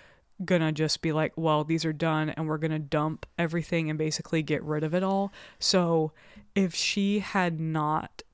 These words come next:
done what she did, then Stephanie W-, Lazarus would have gotten away with it. But she thought, "You know what? I'm just gonna run this saliva sample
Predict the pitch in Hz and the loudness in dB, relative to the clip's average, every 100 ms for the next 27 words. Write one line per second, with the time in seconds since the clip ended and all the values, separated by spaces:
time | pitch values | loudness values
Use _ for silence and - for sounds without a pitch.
0 | 180 165 160 160 156 151 - 175 156 147 | -2 0 2 0 -2 -2 -4 -4 -2 0
1 | 151 156 180 196 - _ _ - 180 175 | 2 2 0 -4 -8 _ _ -4 0 2
2 | 160 156 151 - _ _ _ _ - - | 0 -2 -6 -12 _ _ _ _ -4 -2
3 | - 156 - 165 156 151 151 - 156 156 | 2 0 0 -2 -2 -2 -4 -6 -8 -6
4 | 160 - 175 160 156 156 151 - 165 156 | -8 -6 -2 0 0 -2 -4 -6 -6 -2
5 | 156 151 151 - 147 - 165 151 - - | -2 -2 -6 -2 -2 -2 -4 -4 -4 -4
6 | 165 - - - - - - 185 180 160 | -6 -6 -8 -8 -16 -20 -12 -2 0 0
7 | - - 170 165 160 - 165 - 202 226 | -2 -2 -2 -2 -4 -2 -4 -2 0 2
8 | 254 220 226 233 - 185 202 254 - 262 | 2 0 -2 -2 -2 0 2 0 0 0
9 | 262 240 180 160 160 170 165 160 151 156 | 2 2 2 0 2 0 0 0 0 -2
10 | - - - - - - - 180 160 143 | 0 -2 -4 -14 -20 -6 -2 0 -2 -2
11 | 147 151 151 - - 151 - - 165 | -4 -4 -2 0 -2 -6 -6 -6 -6